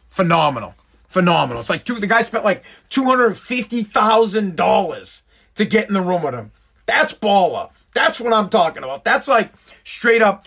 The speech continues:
you say something can't be done, well, I'm gonna get it done. You're telling me I can't get a meeting with Roger Goodell? Boom, I'm gonna drop two hundred fifty thousand dollars. I'm gonna get a meeting with Roger Goodell. Phenomenal. Unbelievable. Legit.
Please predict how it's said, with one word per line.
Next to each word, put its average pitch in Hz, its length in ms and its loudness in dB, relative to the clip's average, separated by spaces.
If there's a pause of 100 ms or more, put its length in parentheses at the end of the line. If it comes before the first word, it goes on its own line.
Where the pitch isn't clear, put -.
you 208 140 -2
say 254 200 -2
something 269 280 -2
can't 254 240 -6
be 254 100 -8
done, 254 340 0 (200)
well, - 120 0
I'm 247 160 2
gonna 226 160 0
get 202 200 0
it 147 80 -6
done. 156 240 -4 (160)
You're 226 160 2
telling 247 300 0
me 247 120 -2
I 226 140 2
can't 240 240 -4
get 240 100 0
a 226 60 2
meeting 240 280 -2
with 233 140 -4
Roger 226 260 2
Goodell? 240 380 0 (160)
Boom, 202 340 0
I'm 196 100 2
gonna 220 140 2
drop 220 300 0
two 254 100 -8
hundred 247 200 -2
fifty 226 260 -12
thousand 226 360 2
dollars. 240 340 0 (260)
I'm 240 160 2
gonna 226 160 -2
get 214 140 0
a 214 40 0
meeting 214 300 0
with 196 140 -2
Roger 190 260 0
Goodell. 143 420 -6 (480)
Phenomenal. 208 600 0 (640)
Unbelievable. 180 760 -2 (1800)
Legit. 185 540 2